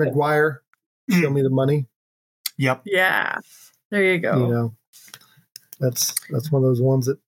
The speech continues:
Speaker 1: everybody knows. Everybody yells every time they see the movie.
Speaker 2: Now, there's,
Speaker 3: Mm-hmm.
Speaker 2: there's one that I bring up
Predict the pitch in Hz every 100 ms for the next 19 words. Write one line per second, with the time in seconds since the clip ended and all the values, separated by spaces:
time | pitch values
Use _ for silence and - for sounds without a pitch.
0 | - 151 143 143 135 135 135 131 135 139
1 | 135 135 131 127 - 131 127 135 131 127
2 | - 131 131 123 120 120 - _ _ _
3 | _ _ _ _ 247 147 143 151 208 190
4 | 196 208 165 131 127 156 220 240 190 147
5 | 143 131 _ _ 165 160 160 156 127 -
6 | -